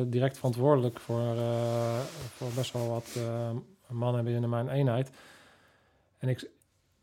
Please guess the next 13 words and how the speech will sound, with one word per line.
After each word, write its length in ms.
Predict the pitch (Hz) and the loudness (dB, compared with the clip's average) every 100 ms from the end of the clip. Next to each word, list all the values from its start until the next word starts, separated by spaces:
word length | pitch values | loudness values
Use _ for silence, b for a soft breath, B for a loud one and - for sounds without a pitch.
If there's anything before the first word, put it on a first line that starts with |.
| _ | _
ik 140 | 135 | 0
had 280 | 131 139 - | 4 4 4
wel 140 | 151 | 8
het 100 | 160 | 8
gevoel 300 | 165 - 156 | 6 2 6
dat 200 | 143 139 | 6 6
ik 220 | 139 135 139 | 6 2 2
op 100 | - | 0
zich 200 | 151 135 | 0 2
een 80 | |
lage 420 | 131 131 127 127 120 | 6 6 6 2 2
drempel 360 | 120 147 147 | 4 4 6
had. 300 | 135 175 - | 6 6 2